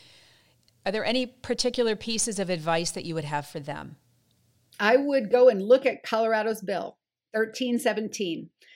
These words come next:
Speaker 2: um, that was successfully passed. We had a huge parent coalition, uh, that we led. Uh, we had doctors, uh, principals,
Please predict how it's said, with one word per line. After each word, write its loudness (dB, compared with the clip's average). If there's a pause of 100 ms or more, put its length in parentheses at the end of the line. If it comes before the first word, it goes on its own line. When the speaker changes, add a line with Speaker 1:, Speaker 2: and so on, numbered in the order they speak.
(260)
Speaker 2:
um, -4
that -4
was -6
successfully 2
passed. 0 (360)
We 2
had 2
a 0
huge 2
parent -2
coalition, 2 (400)
uh, 0
that -8 (280)
we 4
led. 2
Uh, 2
we 0
had -2
doctors, 6 (460)
uh, -2
principals, 4